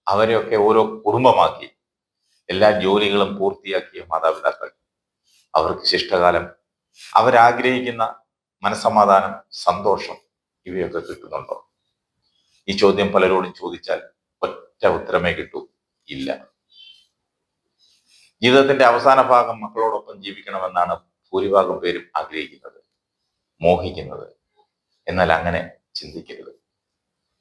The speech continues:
നിങ്ങളുടെ സർവ്വ സ്വാതന്ത്ര്യവും നഷ്ടപ്പെടും. നിങ്ങളുടെ പേരക്കിടാങ്ങൾ, നിങ്ങൾക്കൊരു അവകാശവും ഇല്ലെന്നുള്ള കാര്യം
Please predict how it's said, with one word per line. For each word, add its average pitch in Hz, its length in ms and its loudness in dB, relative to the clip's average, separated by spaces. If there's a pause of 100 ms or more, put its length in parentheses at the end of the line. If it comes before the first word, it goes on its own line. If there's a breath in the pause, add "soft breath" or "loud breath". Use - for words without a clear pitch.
(360)
നിങ്ങളുടെ 143 280 6
സർവ്വ 131 300 4
സ്വാതന്ത്ര്യവും 110 540 2
നഷ്ടപ്പെടും. - 420 -20 (920)
നിങ്ങളുടെ 127 280 4
പേരക്കിടാങ്ങൾ, 123 760 4 (680)
നിങ്ങൾക്കൊരു 120 540 -2
അവകാശവും 110 720 2
ഇല്ലെന്നുള്ള 98 400 -6
കാര്യം 85 280 -4